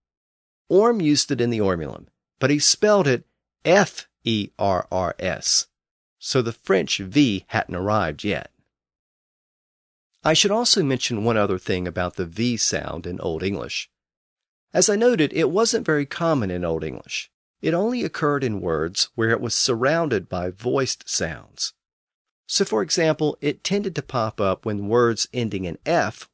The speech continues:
were made plural. So again, leaf and leaves, and thief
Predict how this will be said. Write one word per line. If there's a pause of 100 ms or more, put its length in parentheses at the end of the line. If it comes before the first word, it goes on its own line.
were
made
plural. (420)
So
again,
leaf
and
leaves, (180)
and (100)
thief